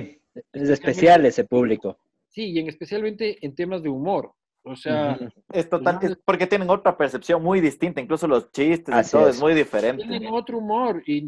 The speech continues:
Speaker 2: igual que
Speaker 1: Sí,
Speaker 2: nosotros,
Speaker 1: claro.
Speaker 2: a veces se nos hace difícil entender su, su humor y no nos gusta, este, es igual.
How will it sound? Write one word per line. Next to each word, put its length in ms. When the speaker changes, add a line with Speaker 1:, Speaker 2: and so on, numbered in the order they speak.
Speaker 2:
igual 340
que 80
Speaker 1:
Sí, 80
Speaker 2:
nosotros, 320
Speaker 1:
claro. 260
Speaker 2:
a 60
veces 300
se 80
nos 180
hace 160
difícil 480
entender 480
su, 280
su 160
humor 320
y 80
no 120
nos 140
gusta, 760
este, 1120
es 200
igual. 480